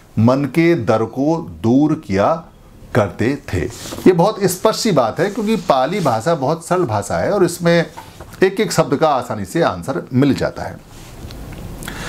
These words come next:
तो ये नागरिकता शब्द वहीं से आया है, यानी जो नाग लोग आगारिक थे, रहने वाले नाग लोग थे, वहीं से उनको नागरिकता शब्द मिला है।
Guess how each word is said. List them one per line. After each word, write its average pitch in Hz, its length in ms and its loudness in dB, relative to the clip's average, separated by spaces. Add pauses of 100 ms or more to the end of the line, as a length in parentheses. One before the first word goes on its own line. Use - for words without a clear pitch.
(320)
तो 180 60 10
ये 202 220 2
नागरिकता 185 600 0
शब्द 175 580 -2 (100)
वहीं 156 260 0
से 165 120 -2
आया 92 200 -2
है, 92 160 -4
यानी 135 220 2
जो 185 140 2
नाग 147 400 2
लोग 156 560 0
आगारिक 160 600 2
थे, 101 260 0
रहने 131 260 0
वाले 139 180 0
नाग 104 220 0
लोग 90 240 -4
थे, 170 100 4
वहीं 147 300 2
से 160 220 0
उनको 127 320 0
नागरिकता 104 460 -2
शब्द 85 280 -8
मिला 76 160 -8
है। - 400 -14